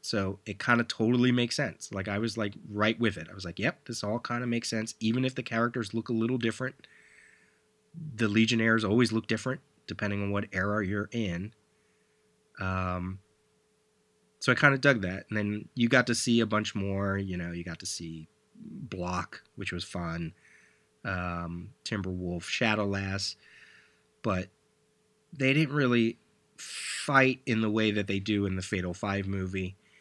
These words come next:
Um, I think the thing I liked, one of the things I really liked from the Unlimited episode was the way they did Bouncing Boy.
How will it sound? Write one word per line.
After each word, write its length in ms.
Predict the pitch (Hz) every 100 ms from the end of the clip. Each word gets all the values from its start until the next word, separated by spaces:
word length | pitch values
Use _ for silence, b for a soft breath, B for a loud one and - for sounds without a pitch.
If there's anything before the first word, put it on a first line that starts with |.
| b b b _ _ -
Um, 480 | 95 92 87 90 98 _ _ _ _ - 120
I 60 |
think 200 | 127 320
the 80 | 339
thing 180 | - 180
I 40 |
liked, 340 | 139 131 120 - -
one 180 | 131 151
of 60 |
the 20 | 202
things 160 | 156
I 60 | 117
really 240 | 107 117
liked 240 | 110 104 -
from 140 | 98
the 60 | 95
Unlimited 520 | 95 101 117 110 98
episode 440 | 98 95 - 92
was 220 | - 110 107
the 80 |
way 160 | 117 147
they 140 | 214
did 300 | 208 196 143
Bouncing 480 | 98 107 117 104 90
Boy. 340 | 80 - -